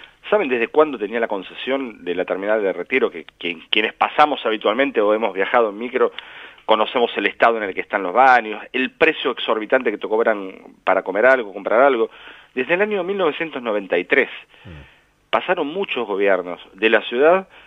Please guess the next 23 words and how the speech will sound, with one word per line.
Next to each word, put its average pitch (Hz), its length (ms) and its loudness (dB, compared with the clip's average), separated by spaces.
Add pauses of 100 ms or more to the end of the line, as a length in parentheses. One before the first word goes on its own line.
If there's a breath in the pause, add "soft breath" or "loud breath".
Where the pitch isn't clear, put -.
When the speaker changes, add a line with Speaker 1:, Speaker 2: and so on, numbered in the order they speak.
(220 loud breath)
Speaker 1:
y 110 120 -4
de 101 140 0
la 95 400 -2
nación 139 480 -2
desde 104 200 -2
ese 101 140 -10
entonces, 95 460 -8
veintici-, 104 500 -10
veinticinco 127 580 -2
años. 107 340 0 (760 loud breath)
Ah, 151 180 -2
en 123 180 -2
el 131 100 4
año 180 220 4
dos 135 100 -4
mil 156 160 -2
catorce, 160 440 2
Néstor 131 300 -2
Otero 131 280 2
construyó 113 440 -4
una 135 120 -4
terminal 117 420 -2
nueva 143 420 0